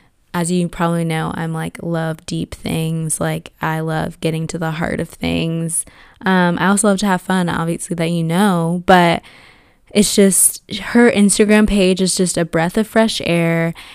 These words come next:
and I just feel like I can rely on her page to just be okay with whatever I'm at on my faith journey, which I really respect. I really l-, would love to create that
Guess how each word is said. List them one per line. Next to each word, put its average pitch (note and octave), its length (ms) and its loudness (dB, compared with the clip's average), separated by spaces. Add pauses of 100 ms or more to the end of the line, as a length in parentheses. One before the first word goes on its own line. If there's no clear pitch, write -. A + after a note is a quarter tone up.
(280)
and D#3+ 560 0 (480)
I F#3 100 4
just F#3 220 0
feel G3+ 100 4
like G3 140 4
I F3+ 80 2
can F#3 180 -4
rely E3+ 420 2
on F3 140 0
her F3+ 340 0
page E3+ 480 0
to F3+ 60 -8
just - 260 -6
be F#3+ 180 4
okay F#3+ 380 2
with F#3 220 2
whatever F3+ 480 0
I'm F3+ 220 2
at E3+ 340 0
on F3 140 -2
my E3+ 140 -2
faith F#3 260 -2
journey, F#3+ 340 -2
which F3 140 -4
I D#3+ 60 -2
really E3 240 -4
respect. - 600 -4 (460)
I F3+ 80 0
really E3+ 300 2
l-, D#3 200 -4
would E3+ 200 0
love E3 220 0
to - 120 -6
create D#3+ 540 0
that E3 300 0